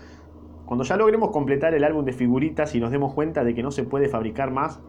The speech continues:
por la maldita avaricia. Hace unos años ya, el avaro de Molière, ¿no? Desde hace unos años ya lo comentaba, que podés tener gente al lado, pero que te desprecia solamente con la mirada.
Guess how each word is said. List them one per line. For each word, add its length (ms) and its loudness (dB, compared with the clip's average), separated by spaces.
por 260 -2
la 240 -2
maldita 560 -2
avaricia. 540 -2
Hace 160 -8
unos 180 -2
años 300 -2
ya, 120 0
el 120 -2
avaro 220 2
de 60 0
Molière, 440 0
¿no? 240 -2
Desde 160 -6
hace 160 -12
unos 180 -10
años 300 -4
ya 280 -4
lo 120 -6
comentaba, 640 -6
que 100 -8
podés 220 -2
tener 240 -4
gente 480 -2
al 200 0
lado, 280 2
pero 220 0
que 80 -4
te 100 -2
desprecia 540 -2
solamente 480 -4
con 120 -6
la 80 -8
mirada. 420 -2